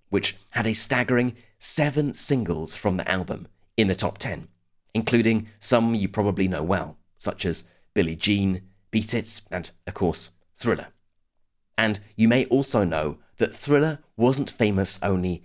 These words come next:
for its music. Thriller might be the most famous music video of all time, where Jackson, who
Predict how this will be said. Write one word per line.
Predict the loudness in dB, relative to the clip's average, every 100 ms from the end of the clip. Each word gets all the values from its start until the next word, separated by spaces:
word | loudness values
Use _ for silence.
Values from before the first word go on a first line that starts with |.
| _
for | -4 -2
its | -2 -2
music. | 0 0 -2 -12 _ _ _ _ _ _ _ _ _
Thriller | -6 2 2 2 -4 -12 _ _
might | 2 2 2
be | 2
the | 4
most | 4 2 0 -6
famous | -2 2 2 0 -2 -4
music | -2 0 -2 0
video | 0 0 -2 -2 -4
of | -6
all | -6 -8
time, | -8 -10 -10 -20 _ _ 0
where | 2 2 -4 _ _
Jackson, | 0 0 -4 -4 -6 -10 -4
who | -4